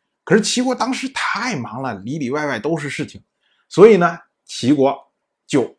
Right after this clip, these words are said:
请求鲁国出面来负责安排发放物资给各国的顺序。为什么请鲁国出面呢？因为鲁国是齐国的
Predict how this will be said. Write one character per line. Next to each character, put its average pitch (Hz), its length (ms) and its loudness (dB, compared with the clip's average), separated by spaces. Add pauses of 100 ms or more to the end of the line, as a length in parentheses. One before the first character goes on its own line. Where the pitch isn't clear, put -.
(200)
请 101 580 0
求 127 160 0 (220)
鲁 92 420 -2
国 131 240 0
出 139 240 -6
面 127 220 -6 (920)
来 123 200 2
负 175 300 4
责 127 240 4 (640)
安 143 240 4
排 120 280 -2 (220)
发 143 460 -6
放 123 380 -2 (100)
物 143 300 2
资 156 240 -4
给 92 200 -4
各 147 280 0
国 95 200 -6
的 - 180 -6
顺 107 340 -8
序。 - 260 -18 (580)
为 156 120 2
什 156 60 -2
么 160 100 -6
请 156 240 -6
鲁 120 140 -4
国 123 160 -2
出 123 160 -12
面 120 200 -6
呢？ 90 80 -16 (640)
因 110 160 -4
为 110 180 -4 (140)
鲁 90 480 -8
国 107 240 -2
是 113 340 -10
齐 127 460 -8
国 98 260 -4
的 98 160 -2